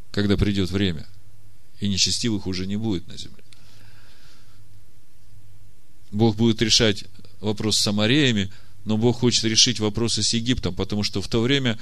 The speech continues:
был Египет и был Ашур, да, Ассирия, откуда вышел Авраам.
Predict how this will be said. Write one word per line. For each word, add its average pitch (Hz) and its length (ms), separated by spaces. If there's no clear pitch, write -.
был 120 220
Египет 135 580
и - 200
был 110 360
Ашур, 123 400
да, 110 300
Ассирия, 104 580
откуда 101 560
вышел 101 360
Авраам. 95 400